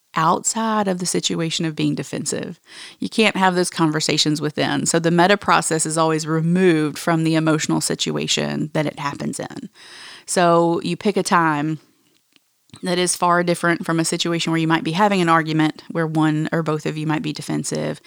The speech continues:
and say, "I've noticed that we use a lot of defensiveness. I'd like to just unpack that and talk about it and see what's going on here. We both tend to be really defensive, or I found I tend to be really defensive, and this is new for me, and I, you know, I want to do things differently."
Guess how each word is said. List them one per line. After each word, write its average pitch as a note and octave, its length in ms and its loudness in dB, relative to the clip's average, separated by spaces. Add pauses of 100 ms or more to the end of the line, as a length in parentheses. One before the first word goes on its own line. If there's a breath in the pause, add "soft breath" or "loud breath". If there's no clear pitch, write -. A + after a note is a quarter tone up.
(400 loud breath)
and E3+ 180 0
say, E3 640 2
"I've F3 100 -6
noticed F#3+ 380 2
that F3+ 100 0
we D#3+ 80 0
use D#3+ 180 -2
a D#3+ 60 -4
lot D#3 180 -4
of D#3 80 -8
defensiveness. D#3 640 -4
I'd D#3+ 120 -4
like E3 200 -4
to - 80 -8
just F3+ 200 -4
unpack D3+ 360 -8
that D#3+ 140 -2
and D3 100 -2
talk D3 220 -6
about D3+ 200 -2
it D3 100 -6
and D#3 100 -6
see D#3+ 140 -4
what's D#3 200 -6
going D3 260 -4
on D3+ 160 -4
here. - 340 -6 (380 loud breath)
We F3+ 80 0
both D#3+ 240 0
tend E3 120 -4
to E3 80 -2
be D#3+ 100 -2
really D#3 200 -2
defensive, D3+ 480 -6
or D3+ 160 -4
I F3+ 180 0
found E3+ 260 -2
I G3 120 2
tend D#3 220 -2
to - 20 -4
be D3+ 140 -6
really E3 200 -6
defensive, D#3+ 640 -6 (560 loud breath)
and E3 500 2
this E3+ 260 -4
is E3 120 -6
new G3 160 -2
for F#3+ 140 -8
me, D3 260 -4 (160)
and D#3 540 0 (120)
I, D3+ 280 -4
you F3+ 100 2
know, D#3 100 2
I D#3 120 2
want D#3 280 0
to D3+ 240 0
do D3+ 180 0
things D3 260 -4
differently." C#3+ 640 -8